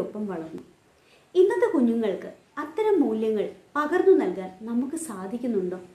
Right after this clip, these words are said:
നമ്മളെല്ലാവരും ഒരു വീട്ടിൽ ഒരു കുടക്കീഴിൽ കഴിയുമ്പോഴും ഒറ്റപ്പെടലിൻ്റെ മറ്റൊരു ലോകത്തേക്ക് ചുരുങ്ങിപ്പോകുന്നതായിട്ട്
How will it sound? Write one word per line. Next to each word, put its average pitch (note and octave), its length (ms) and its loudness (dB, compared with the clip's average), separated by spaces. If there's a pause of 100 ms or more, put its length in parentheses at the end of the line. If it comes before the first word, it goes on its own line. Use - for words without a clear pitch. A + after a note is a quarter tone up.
(1400)
നമ്മളെല്ലാവരും A3+ 840 2 (240)
ഒരു F4+ 160 4 (100)
വീട്ടിൽ G#3 320 -4 (240)
ഒരു G4+ 180 4 (100)
കുടക്കീഴിൽ A3 600 -2
കഴിയുമ്പോഴും F#3 640 -4 (600)
ഒറ്റപ്പെടലിൻ്റെ G#3 760 -2 (240)
മറ്റൊരു D#4+ 600 2
ലോകത്തേക്ക് G3+ 500 -4 (180)
ചുരുങ്ങിപ്പോകുന്നതായിട്ട് B3+ 1000 2